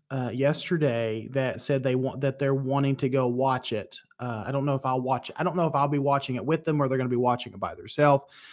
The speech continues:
Um, but I told them, I said, "Look,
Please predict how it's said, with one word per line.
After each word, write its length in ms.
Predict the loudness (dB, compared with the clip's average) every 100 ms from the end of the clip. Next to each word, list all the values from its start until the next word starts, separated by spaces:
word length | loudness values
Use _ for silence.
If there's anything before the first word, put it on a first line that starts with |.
| -20 -10 0
Um, 640 | 2 2 2 0 0 -4 _ _ _ _ _
but 440 | 8 10 8 6 -6 -20 _ _ 0
I 180 | 6 6
told 520 | 4 4 8 8 8
them, 420 | 6 6 4 0
I 80 | 0
said, 260 | 0 0 4
"Look, 380 | 4 4 2